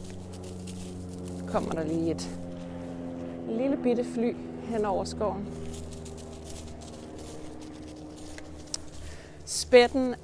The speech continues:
kan man også se er på jagt efter føde nu. Det kan man jo både ved, at den stadig sidder og piker i træerne, men den sidder også på jorden. I hvert fald sortspætten og grønspætten gør. De er på jagt efter insekter,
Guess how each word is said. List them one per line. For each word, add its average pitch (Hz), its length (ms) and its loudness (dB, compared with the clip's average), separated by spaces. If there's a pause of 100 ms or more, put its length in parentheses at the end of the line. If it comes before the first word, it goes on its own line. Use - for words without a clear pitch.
(160)
kan 214 140 2
man 202 180 4
også 202 160 0
se 220 240 8 (100)
er 185 100 4
på 202 160 0
jagt 185 480 0
efter 196 280 0
føde 202 420 8
nu. 196 220 2 (460)
Det - 80 -4
kan 214 180 0
man 208 160 4
jo 185 60 4
både 185 220 4
ved, 190 60 6
at 185 80 4
den 175 120 -2
stadig 190 320 4
sidder 175 280 4
og - 60 2
piker 196 480 0
i 165 240 -2 (680)
træerne, 214 520 2
men 196 200 2
den 202 200 2
sidder - 400 0 (140)
også 170 360 2
på - 180 0
jorden. 247 500 2 (180)
I 196 80 0
hvert 196 160 0
fald 190 180 0
sortspætten 185 680 2
og 160 80 -6
grønspætten 170 680 -2
gør. 156 220 -4 (1200)
De 196 240 -2
er 180 120 0 (100)
på 208 100 0
jagt 170 300 0
efter 202 220 2
insekter, 220 580 0